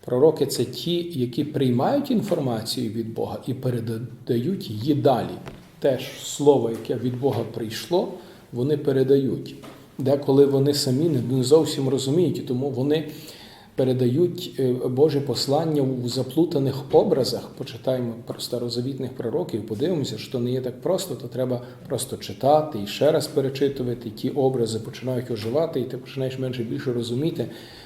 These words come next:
про що йдеться. Та не, не так просто, треба знати культуру того народу, час, коли ті пророцтва були висловлені, для того, щоб їх люди були, могли зрозуміти.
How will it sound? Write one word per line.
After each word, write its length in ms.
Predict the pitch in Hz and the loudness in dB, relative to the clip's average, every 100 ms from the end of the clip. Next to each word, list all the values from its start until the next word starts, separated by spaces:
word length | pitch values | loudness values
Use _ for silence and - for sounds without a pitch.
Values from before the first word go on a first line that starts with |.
| - | -12
про 140 | - 123 | -6 -4
що 180 | - 139 | 2 2
йдеться. 520 | 135 151 117 - 113 - - - - | 6 6 4 -2 -6 -10 -20 -20 -8
Та 80 | 123 | -2
не, 160 | 120 | 0
не 180 | 117 120 | 0 -2
так 320 | 120 180 - | 2 0 0
просто, 320 | - 117 - 110 | 0 -2 -2 -6
треба 260 | 123 123 | -2 -2
знати 320 | 113 123 123 - | 0 -4 -6 -6
культуру 500 | 104 - 147 180 147 | -6 -2 0 2 2
того 300 | 143 113 135 | 0 2 2
народу, 540 | 131 131 123 113 110 110 - - - - | 4 4 2 0 -6 -8 -18 -20 -20 -6
час, 360 | 127 156 - | 2 2 2
коли 280 | - 135 131 | 0 0 0
ті 380 | 127 - 127 127 | -2 -2 -2 -2
пророцтва 580 | 127 123 127 123 - 117 | -2 0 0 0 -2 -2
були 220 | 120 117 | 0 0
висловлені, 600 | 120 170 - 131 123 120 | 2 0 0 0 0 0
для 160 | 113 117 | -4 -4
того, 280 | 139 120 | -2 -2
щоб 240 | 120 120 117 | -2 -6 -4
їх 280 | 113 110 131 | -4 -2 -2
люди 200 | 123 117 | 0 0
були, 320 | 120 120 120 123 | 0 0 -2 -4
могли 380 | - 123 131 | -4 0 0
зрозуміти. 720 | 127 123 113 117 147 214 147 | 0 0 0 2 2 2 0